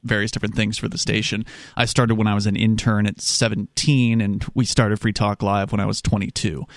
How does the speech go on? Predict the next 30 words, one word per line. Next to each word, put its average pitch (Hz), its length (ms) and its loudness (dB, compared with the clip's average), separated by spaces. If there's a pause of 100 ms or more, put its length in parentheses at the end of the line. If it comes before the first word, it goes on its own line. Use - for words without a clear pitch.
(320)
So 98 500 0
I 117 240 2
already 123 240 4
was 107 560 2
working 104 540 0
in 104 260 0
radio, 104 540 0
and 101 100 -2
that's 101 160 -4
how 113 220 2
we 101 120 -2
got 98 220 -2
Free 113 120 -2
Talk 101 280 -4
Live 101 180 -2
started, 165 380 0
was 107 160 0
I 110 60 -2
went 104 180 -2
to - 80 -6
the 90 80 -4
general 107 300 -2
manager, 123 440 4
and, 107 280 0
you 113 100 -2
know, 104 100 -2
we 107 140 0
were 104 100 -2
doing 110 260 2
this 104 300 0